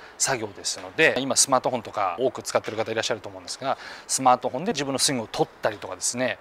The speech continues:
何か動画で自分のスイングを見れるものをですね、ちょっと撮っていただいて、画面を通して見てみるのもすごい大事かなと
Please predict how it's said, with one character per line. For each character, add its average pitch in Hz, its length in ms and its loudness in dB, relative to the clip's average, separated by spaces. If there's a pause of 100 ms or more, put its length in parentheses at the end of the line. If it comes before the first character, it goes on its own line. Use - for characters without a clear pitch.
(140)
何 135 140 0
か - 80 -6
動 175 320 4
画 190 180 0
で 185 140 4
自 120 180 -4
分 190 200 -2
の 196 100 0
ス - 100 -4
イ 208 60 -2
ン 190 40 -4
グ 123 80 -4
を - 40 -12
見 127 180 -4
れ 254 120 4
る 247 100 0
も 131 160 0
の 135 180 0
を 101 60 -6
で 101 100 -10
す - 180 -4
ね、 123 220 0
ち - 60 -8
ょ 135 40 0
っ - 40 -4
と 107 100 -12
撮 143 120 0
っ - 20 -20
て - 160 -10
い - 80 -6
た 127 120 0
だ 131 120 4
い 123 80 -2
て、 - 380 0 (340)
画 117 160 0
面 208 240 0
を 220 60 -2
通 294 200 -2
し - 100 -4
て 123 120 -4
見 127 120 -4
て 120 120 -8
み 110 100 -8
る 104 100 -8
の - 80 0
も 160 100 0
す - 180 2
ご 135 100 0
い 104 80 -4
大 107 180 -4
事 - 140 -8
か 113 140 -8
な 196 120 -4
と - 140 -8